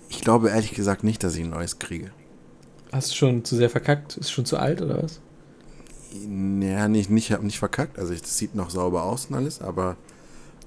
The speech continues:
Speaker 1: äh, ich hab mein, meine, meine Garantie geht bis Ende August.
Speaker 2: Ach, das ist ja bald.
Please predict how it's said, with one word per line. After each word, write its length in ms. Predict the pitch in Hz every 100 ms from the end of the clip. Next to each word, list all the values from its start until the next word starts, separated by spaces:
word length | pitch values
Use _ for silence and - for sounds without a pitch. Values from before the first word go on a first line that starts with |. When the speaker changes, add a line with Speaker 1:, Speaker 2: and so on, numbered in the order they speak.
| -
Speaker 1:
äh, 440 | 92 87 85 85 85 - - - -
ich 120 | 110
hab 140 | 110
mein, 340 | 101 98 92 82
meine, 560 | 92 90 90 87 82 - - - 104
meine 180 | 87
Garantie 460 | 85 82 85 - 123
geht 260 | 98 95 -
bis 320 | 85 - - -
Ende 240 | 101 101
August. 440 | 85 82 92 - - - - - - - - - - - - - - - - - - - - -
Speaker 2:
Ach, 140 | -
das 160 | 113 123
ist 120 | -
ja 220 | 151 107
bald. 360 | 101 101 104